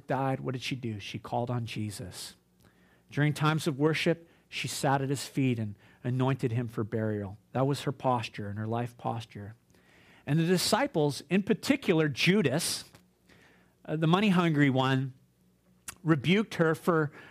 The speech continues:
her act of pouring out that expensive perfume. He said, "That money, that's like a year's wages, that could have been given to the poor." And Jesus piped up in a way that you don't often see him do in the Gospels, and he said this, "Leave her alone. She's done a beautiful thing to me.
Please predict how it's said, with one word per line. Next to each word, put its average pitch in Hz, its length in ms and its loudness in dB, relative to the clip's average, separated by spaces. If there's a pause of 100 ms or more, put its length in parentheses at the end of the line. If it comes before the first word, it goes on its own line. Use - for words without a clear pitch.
(200)
her 185 280 2
act 185 400 0
of 143 160 -2
pouring 208 340 2
out 208 180 0
that 185 120 2
expensive - 720 -2
perfume. 165 540 2
He 147 80 -2
said, 151 160 -4
"That 180 160 2
money, 220 280 2 (300)
that's 165 300 0
like 220 180 2
a 208 60 4
year's 185 420 0
wages, 175 480 2
that 185 180 2
could 220 120 4
have 190 80 2
been 185 140 0
given 185 280 4
to 185 140 2
the 151 80 0
poor." 156 540 2 (360)
And 143 140 2
Jesus 233 420 2
piped 214 400 -2
up 190 380 0 (260)
in 160 100 4
a 175 60 4
way 196 180 4
that 185 100 4
you 160 120 2
don't 196 240 4
often 208 320 0
see 202 180 2
him 196 140 4
do 190 140 4
in 190 80 2
the 180 80 2
Gospels, 170 520 0
and 175 60 2
he 165 60 4
said 160 200 0
this, 165 220 2
"Leave 196 160 6
her 233 80 6
alone. 214 320 2
She's 160 180 0
done 180 200 2
a 143 40 4
beautiful 196 540 2
thing 175 320 -2
to 147 140 -6
me. 117 300 -4